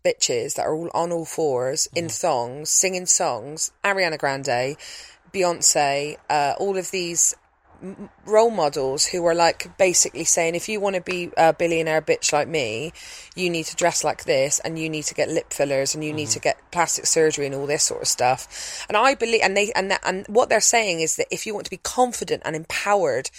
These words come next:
Speaker 1: get all this stuff.
Speaker 2: Yeah.
Speaker 1: But I believe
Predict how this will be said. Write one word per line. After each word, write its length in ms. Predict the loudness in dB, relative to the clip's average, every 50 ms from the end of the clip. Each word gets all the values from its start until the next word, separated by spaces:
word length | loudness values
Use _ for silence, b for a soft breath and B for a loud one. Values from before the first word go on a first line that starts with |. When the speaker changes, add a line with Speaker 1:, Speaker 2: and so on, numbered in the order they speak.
| B B B B B
Speaker 1:
get 180 | 0 0 0 0
all 180 | 0 -6 -8 -6
this 180 | -4 -2 0
stuff. 520 | 0 2 2 2 2 2 2 -2 -8 -16 -14
Speaker 2:
Yeah. 180 | -12 -10 -10 -12 B B B
Speaker 1:
But 100 | -6 -2 2
I 220 | 4 4 4 4
believe 600 | 2 -2 -4 -4 -4 -8 -8 -10 -10 -12 -12 -14